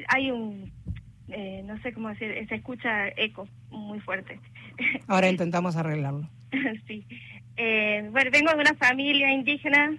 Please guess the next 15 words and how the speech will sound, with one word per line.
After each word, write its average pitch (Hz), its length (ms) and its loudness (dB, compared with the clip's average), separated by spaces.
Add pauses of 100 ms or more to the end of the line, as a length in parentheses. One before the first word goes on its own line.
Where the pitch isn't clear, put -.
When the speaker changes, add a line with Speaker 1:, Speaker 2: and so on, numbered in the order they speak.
(160)
Speaker 1:
wichí, 269 640 -4 (140)
con 202 160 -6
mucha 220 480 -2
trayectoria 214 640 -2
de 202 120 -2
lucha. 220 600 -2 (600)
Eh, 185 320 -10
mi 190 240 -6
abuelo 226 440 0
y 208 80 -8
mi 202 100 -6
abuela, 220 500 2 (960)
eh, 190 400 -4
eran 196 480 0 (100)
ayabú, 202 560 -2